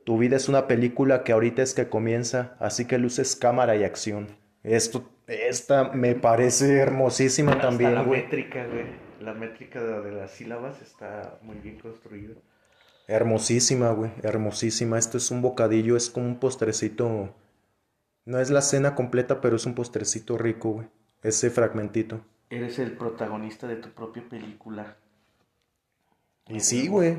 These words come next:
Speaker 1: sí, güey, es que hay que creer, ¿no, la carnal?
Speaker 2: Sí, bueno, aquí ya volvimos con un verso acá de pro-, profundo, de, de pensamientos profundos, no, no tan fáciles como lo escatológico.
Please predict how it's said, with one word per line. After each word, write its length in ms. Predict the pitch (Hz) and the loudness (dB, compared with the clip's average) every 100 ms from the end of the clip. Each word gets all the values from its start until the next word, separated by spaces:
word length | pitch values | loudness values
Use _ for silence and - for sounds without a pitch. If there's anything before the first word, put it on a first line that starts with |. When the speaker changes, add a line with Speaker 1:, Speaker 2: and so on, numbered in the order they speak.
| - | -6
Speaker 1:
sí, 240 | - 139 | -4 0
güey, 200 | 165 175 | 4 4
es 140 | 160 165 | 4 0
que 80 | |
hay 60 | 165 | -2
que 120 | 165 | -2
creer, 340 | 160 135 127 147 | 0 2 2 2
¿no, 100 | 156 | 0
la 140 | 156 | 0
carnal? 480 | 151 143 147 156 160 _ _ _ _ _ _ _ _ _ _ | 0 -2 -4 -6 -10 _ _ _ _ _ _ _ _ _ _
Speaker 2:
Sí, 160 | 113 | -18
bueno, 380 | 110 110 110 107 | -10 -6 -4 -2
aquí 340 | 123 - - 120 | -2 -4 -6 -6
ya 140 | 120 | -4
volvimos 480 | 123 117 117 123 131 | -4 -6 -6 -8 -8
con 200 | 113 107 | -10 -8
un 680 | 107 107 107 107 107 101 104 | -10 -10 -10 -10 -10 -8 -4
verso 680 | 107 101 113 104 92 - _ _ | -4 -6 -12 -10 -12 -16 _ _
acá 520 | _ - 87 80 - _ _ _ _ _ _ - | _ -18 -18 -18 -20 _ _ _ _ _ _ -20
de 420 | 92 87 87 90 _ _ | -18 -16 -18 -20 _ _
pro-, 260 | 120 113 - _ | -14 -14 -18 _
profundo, 640 | 123 - 127 110 95 95 | -14 -10 -8 -8 -10 -14
de, 320 | 95 95 98 _ _ _ | -16 -16 -20 _ _ _
de 720 | 101 104 98 98 95 95 95 95 | -14 -10 -8 -8 -8 -10 -12 -12
pensamientos 640 | 110 120 107 113 113 131 | -12 -12 -12 -12 -14 -16
profundos, 640 | - 98 - 92 87 85 101 | -16 -18 -16 -18 -18 -20 -16
no, 320 | 98 98 98 _ _ _ _ _ _ | -14 -14 -16 _ _ _ _ _ _
no 180 | 117 113 | -16 -10
tan 160 | 127 117 | -12 -8
fáciles 420 | 120 127 120 120 | -10 -8 -12 -12
como 380 | 101 95 90 92 | -16 -16 -16 -14
lo 140 | 95 | -14
escatológico. 840 | 92 - 92 90 92 - - _ | -16 -18 -20 -18 -16 -16 -20 _